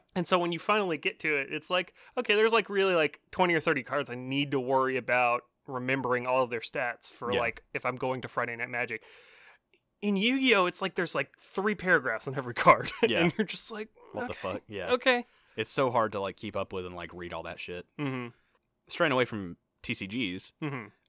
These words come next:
Speaker 2: E three is right around the corner.
Speaker 1: Gosh. Okay, so for anybody listening that doesn't know,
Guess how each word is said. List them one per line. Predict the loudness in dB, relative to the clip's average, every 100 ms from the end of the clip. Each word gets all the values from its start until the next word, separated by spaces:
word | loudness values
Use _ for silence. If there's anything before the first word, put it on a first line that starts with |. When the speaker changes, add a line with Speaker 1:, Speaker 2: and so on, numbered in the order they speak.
| _
Speaker 2:
E | -6
three | -2 0 -2
is | 0
right | 0
around | 0 -2
the |
corner. | -6 -8 -8 _ _
Speaker 1:
Gosh. | -16 -14 -16 -18 -18 -20 -18 -18 -18 _ _ _ _ _ _ _ _ -8
Okay, | -2 0 0 -4 -14
so | -6 -2 -2 -4 _ _
for | -10 -6 -6 -8 _ _ _ _ -6
anybody | -6 -6 -6
listening | -8 -8 -12 -14 _ -14
that | -4
doesn't | -4 -4
know, | -14 -14 -16